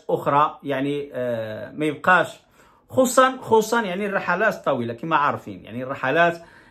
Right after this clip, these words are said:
اللي كتربط ما بين، آه، إيطاليا وميناء طنجة المتوسط.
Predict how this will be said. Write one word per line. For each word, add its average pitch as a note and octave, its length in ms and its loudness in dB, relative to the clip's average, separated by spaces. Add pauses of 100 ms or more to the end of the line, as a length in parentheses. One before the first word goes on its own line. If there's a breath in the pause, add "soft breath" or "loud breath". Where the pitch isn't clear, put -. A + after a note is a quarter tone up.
اللي D#3 140 -4
كتربط D3 580 0
ما C#3+ 200 2
بين، C#3 440 0
آه، B2+ 300 -2
إيطاليا C3+ 720 -2 (260 loud breath)
وميناء C#3+ 460 -2
طنجة C3 300 -2
المتوسط. B2+ 500 -6